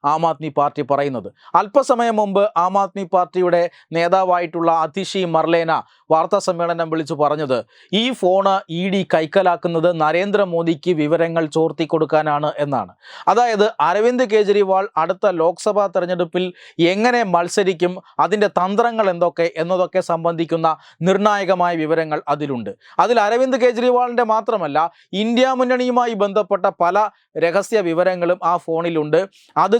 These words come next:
ചോർത്തിയെടുക്കാനാണ് ഇപ്പോൾ ഇ ഡി ഈ ഫോണിൻ്റെ പാസ്വേഡ് ആവശ്യപ്പെടുന്നത് എന്നാണ് അതിഷി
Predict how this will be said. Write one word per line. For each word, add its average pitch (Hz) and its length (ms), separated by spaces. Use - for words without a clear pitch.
ചോർത്തിയെടുക്കാനാണ് 202 960
ഇപ്പോൾ 175 220
ഇ 185 120
ഡി 180 100
ഈ - 20
ഫോണിൻ്റെ 196 420
പാസ്വേഡ് 170 500
ആവശ്യപ്പെടുന്നത് 160 640
എന്നാണ് 151 300
അതിഷി 165 340